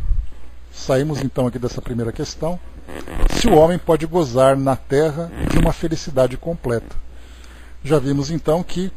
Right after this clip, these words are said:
no mundo de provas e expiações a gente vai vivendo ali pequenos, pequenas fagulhas desse bom sentimento, mas são fagulhas que, infelizmente, algumas delas, na grande maioria,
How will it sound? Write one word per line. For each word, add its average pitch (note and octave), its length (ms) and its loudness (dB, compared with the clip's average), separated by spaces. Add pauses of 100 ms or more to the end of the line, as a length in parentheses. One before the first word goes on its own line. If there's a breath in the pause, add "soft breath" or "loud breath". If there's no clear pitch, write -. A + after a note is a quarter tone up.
no G3+ 120 0
mundo C#3 280 0
de - 60 -6
provas B2+ 340 0
e - 20 -6
expiações F3+ 640 -2
a F#3+ 60 0
gente G3 260 -2
vai D3+ 280 2
vivendo D#3 500 -2
ali B2+ 160 -2
pequenos, - 760 -6 (240)
pequenas D#3 400 -4
fagulhas C3+ 640 -2
desse A#2 260 -6
bom A#2 220 -4
sentimento, A#2+ 760 -6 (540 loud breath)
mas D3+ 180 2
são G3 160 -2
fagulhas D#3+ 480 0
que, - 220 -4
infelizmente, E3 840 -2
algumas D3+ 540 -2
delas, C3+ 380 -2
na B2 100 -2
grande D3+ 300 -4
maioria, C3 560 -4